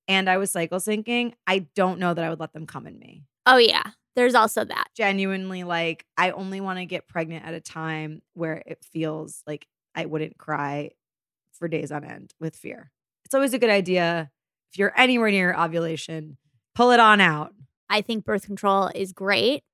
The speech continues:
Speaker 2: if you don't wanna have a baby. I think there's other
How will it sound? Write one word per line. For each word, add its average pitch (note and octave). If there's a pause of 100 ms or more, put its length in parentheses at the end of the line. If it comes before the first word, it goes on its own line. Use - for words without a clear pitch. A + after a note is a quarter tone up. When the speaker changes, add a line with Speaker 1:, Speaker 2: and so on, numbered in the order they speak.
(180)
Speaker 2:
if -
you G#3+
don't G3+
wanna G#3
have F#3+
a G3
baby. G#3+ (520)
I -
think G#3
there's G#3
other G3+